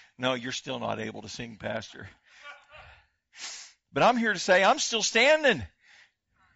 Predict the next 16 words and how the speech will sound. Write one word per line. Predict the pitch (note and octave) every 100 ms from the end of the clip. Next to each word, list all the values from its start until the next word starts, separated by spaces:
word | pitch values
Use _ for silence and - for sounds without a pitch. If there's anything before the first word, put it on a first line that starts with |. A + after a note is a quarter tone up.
| _ _ - _ -
The | D3+
enemy's | C4+ D4 A3
pushed | - G#3+ -
back, | - C4 D4 F3+ - - _ - - _
but | C#3+ -
God | D3+ F#3+ C#4+
is | B3 E3
revealing | F3+ D#3+ A#3 C#4 G#3+
something. | G3 F3 C3 A#2+ _ - -
Walking | C3+ B3 D4 C4+ B3+
in | A3+
grace | F#3 A3+ C4+ C4+ - - _ - _ -
requires | D#3+ - G3+ G3 F3+ D3+
wisdom | A3+ A#3+ A3
and | G3+
courage. | - G#3+ A3+ F3+ -